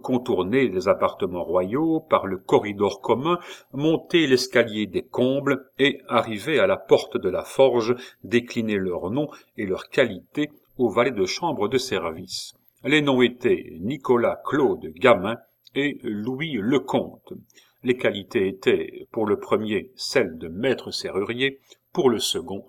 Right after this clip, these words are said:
celles d'apprenti. Quoiqu'il n'y eût dans tout cela rien de bien aristocratique,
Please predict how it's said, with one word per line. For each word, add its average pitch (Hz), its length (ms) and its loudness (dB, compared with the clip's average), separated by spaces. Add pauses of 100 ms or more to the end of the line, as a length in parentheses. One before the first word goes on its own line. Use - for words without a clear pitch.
(180)
celles 127 500 -2
d'apprenti. - 840 -6 (1120)
Quoiqu'il 185 480 2
n'y 147 80 -4
eût 165 320 -2
dans 110 160 0
tout 107 160 -10
cela 117 440 2
rien 104 300 -2
de 95 120 -4
bien 98 320 0
aristocratique, 107 960 -4